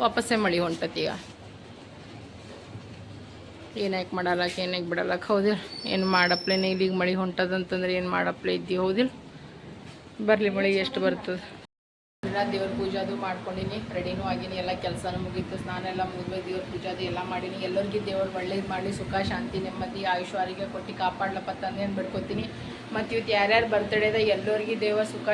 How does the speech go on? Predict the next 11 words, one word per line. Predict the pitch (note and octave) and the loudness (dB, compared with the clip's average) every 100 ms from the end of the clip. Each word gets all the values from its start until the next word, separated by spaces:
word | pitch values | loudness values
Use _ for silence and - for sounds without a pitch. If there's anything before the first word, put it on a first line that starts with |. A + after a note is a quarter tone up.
| G#3+ | 2
ಶಾಂತಿ | G#3 G3 G#3+ | 0 -2 -2
ನೆಮ್ಮದಿ | G3+ G3+ G#3 G#3+ | -2 0 -2 -2
ಕೊಟ್ಟು | G#3 G#3 - | -4 -4 0
ಕಾಪಾಡಲಿ. | G3 - G3+ G3+ G#3 G#3 | 0 2 2 2 2 2
ದೇಶಕ್ಕೊಂದು | F#3+ F#3+ G3 G#3 G3 | 0 -4 -2 -2 -2
ಒಳ್ಳೆ | F3+ G#3 | 0 -2
ಪ್ರಜೆ | G3+ G3 F#3+ G3+ | 0 -2 2 2
ಆಗಲಿ, | G3 F#3+ G3+ G3+ - - - - G3+ | 2 0 0 -4 -4 -8 -6 -4 -4
ಮತ್ತಂದ್ರೆ | G3+ G#3 G#3 | -2 0 0
ತಂದೆ | G#3 G3 G3+ | 0 0 2
ತಾಯಿ | G#3 | 4